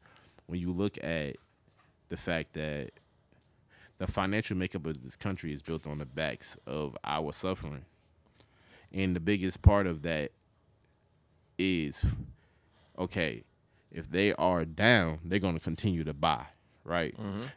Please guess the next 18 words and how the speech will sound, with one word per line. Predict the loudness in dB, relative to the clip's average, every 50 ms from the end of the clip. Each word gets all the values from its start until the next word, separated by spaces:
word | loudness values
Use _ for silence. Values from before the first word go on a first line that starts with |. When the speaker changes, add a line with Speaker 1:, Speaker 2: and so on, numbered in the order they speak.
| _ -4
Speaker 1:
The | 0 4
less | 4 4 4 4 4
money | 4 4 4 4
that | 4 4 2 2 4
we | 2 2 2
have, | 4 4 2 2 2 0 -4 -10 -14 -18 -20 -20 _ _ _ _ _ -20 -20 _ -16
it's, | -12 -12 -12 -12 -14 -18 -20 -20 -20 -20 -16 -6 0
we | 2 2 2
always | 2 4 6 6 6 6 6 4 2 2
buy | 2 4 4 6 6
more | 4 2 2
'cause | 2 2 4
we're | 4 4 4
the | 2 0
biggest | 2 4 4 4 4 2 0 0
consumers. | -2 -2 0 0 -2 -2 -2 -4 -8 -14 -20 -20 -20 _ -12
Speaker 2:
We | -10 -8 -8
are. | -8 -10